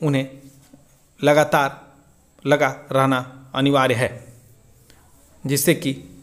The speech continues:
हमें लक्ष्य पूर्ति करने में आसानी से सफलता मिल सके। इस दौरान सीसीएम कुलदीप द्विवेदी ने विस्तार से शासन द्वारा संचालित योजनाओं की भी जानकारी दी।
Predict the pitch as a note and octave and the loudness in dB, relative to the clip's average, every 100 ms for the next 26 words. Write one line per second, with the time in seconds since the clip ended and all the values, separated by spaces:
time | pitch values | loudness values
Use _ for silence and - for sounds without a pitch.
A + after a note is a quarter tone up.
0 | - C#3 C3+ - - C#3+ D3 - - C#3+ | 0 2 0 -2 2 2 2 -4 -6 -6
1 | - D3 C3+ B2+ B2 B2 - - - - | -4 -4 -2 -2 -4 -6 -10 -20 -6 -2
2 | C3+ C#3 C3 - - C3 C3 B2 A#2+ C3 | 0 0 -2 -4 -2 0 0 0 -2 -4
3 | G#2+ - - - - - F#3+ F3 F3 D#3+ | -6 -10 -16 -20 -20 -2 4 4 4 2
4 | E3+ C#3+ D3+ C#3 - - - - _ - | -2 -2 -4 -4 -8 -20 -20 -20 _ -18
5 | - D3+ C#3+ E3+ C#3 C#3 D3+ D#3 B2+ A#2 | -2 2 2 2 2 2 2 2 0 -6
6 | - - - - _ - C3 C#3+ - D#3+ | -18 -20 -20 -20 _ -12 -4 -2 2 0
7 | D3+ C3 B2 - - - D3 E3+ D3 C#3 | 0 -6 -8 -16 -6 -2 0 0 0 0
8 | - C3+ D3 C3 B2+ - - - C3+ C3+ | 0 -4 -2 -2 -4 -12 -20 -6 -2 0
9 | C#3 D3 D3 A#2+ A#2 B2 - - - A#2 | 0 0 -2 -6 -6 -10 -16 -16 -6 0
10 | C3+ C3+ C3 C3 B2 | 0 0 -2 -2 -4